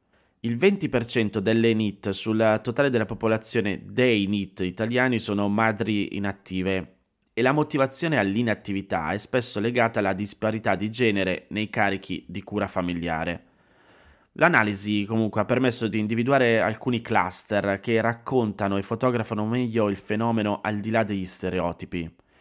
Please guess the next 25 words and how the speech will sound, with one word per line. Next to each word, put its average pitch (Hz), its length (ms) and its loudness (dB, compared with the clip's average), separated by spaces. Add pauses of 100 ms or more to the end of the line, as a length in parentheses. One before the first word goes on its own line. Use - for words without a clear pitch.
(360)
Il 117 160 -8
primo 139 420 4
cluster 135 560 2
raccoglie 107 840 2
i 107 40 0
giovanissimi 113 640 0
fuori 113 240 0
dalla 101 220 0
scuola. 92 720 0 (540)
Hanno 117 260 2
dai 113 200 2
quindici 143 580 0
ai 113 80 4
diciannove 104 520 0
anni, 90 460 -2 (400)
senza 139 400 -2
precedenti 110 640 -2
esperienze 101 520 -2
lavorative 139 880 -2
e 117 120 0
inattivi. 90 680 -4 (600)
Non 143 180 0
percepiscono 127 640 -2
un 101 80 0
sussidio, 95 800 -2